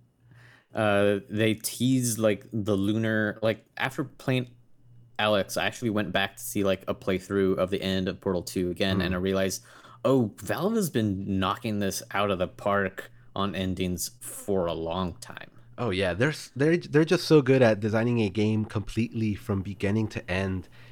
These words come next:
Speaker 2: and I just lament that they don't release more, uh, but maybe that's what makes them so, so good, right?
Speaker 1: Yeah.
Speaker 2: You can't rush greatness, and, uh, Valve is definitely that. But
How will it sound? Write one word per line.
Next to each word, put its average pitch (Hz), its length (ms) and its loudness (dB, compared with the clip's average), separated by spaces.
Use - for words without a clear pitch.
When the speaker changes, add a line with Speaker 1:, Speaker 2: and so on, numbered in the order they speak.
Speaker 2:
and 101 180 -2
I 113 160 0
just 117 280 -2
lament 107 640 2
that 92 260 0
they 104 140 0
don't 101 240 2
release 92 420 -2
more, 104 460 -2
uh, 87 140 -4
but 95 160 -2
maybe 98 220 2
that's 98 220 2
what 95 80 2
makes 95 180 0
them 90 120 -2
so, 85 420 -4
so 90 200 -4
good, 85 280 -2
right? 85 200 -6
Speaker 1:
Yeah. 107 180 -2
Speaker 2:
You 90 100 -14
can't 113 340 -2
rush 98 340 0
greatness, 87 540 -4
and, 85 200 -2
uh, 82 280 2
Valve 85 340 0
is 82 160 -6
definitely 85 420 -4
that. 80 200 -4
But - 140 -4